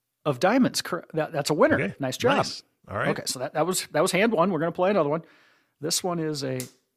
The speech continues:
Speaker 1: six of diamonds, queen of hearts.
Speaker 2: That's that same spread. That's the same amount of cards in between. Um, yeah, I'll go in between again. Sure, why not?
Speaker 1: All right. Okay.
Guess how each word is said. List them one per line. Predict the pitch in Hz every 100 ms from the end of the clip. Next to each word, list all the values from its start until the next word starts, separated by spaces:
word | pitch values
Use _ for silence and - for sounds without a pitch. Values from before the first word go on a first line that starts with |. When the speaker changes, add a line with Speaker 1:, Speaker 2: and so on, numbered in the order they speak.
| _ _ _
Speaker 1:
six | - - 220 -
of | 185 131
diamonds, | 156 143 139 147 180 - - _ _ _ _ _ - - _ _ _ -
queen | - 190 202
of | 190 -
hearts. | - 147 - - - - _ _ _ _ _ _ _ _ _ _ _ _ _
Speaker 2:
That's | - -
that | 90
same | - 92
spread. | - 139 139 - _
That's | - -
the | 110
same | 104
amount | 104 104
of | 104
cards | 113 120
in | 92
between. | 87 95 90 - - - -
Um, | - 117 117 113 - - _ - _ _ _ -
yeah, | 110 190 156 -
I'll | 113
go | 127
in |
between | 135 151 175
again. | 104 90 _
Sure, | - 165 165
why | 131
not? | 127
Speaker 1:
All |
right. | 147 214 - - _ 135
Okay. | 139 254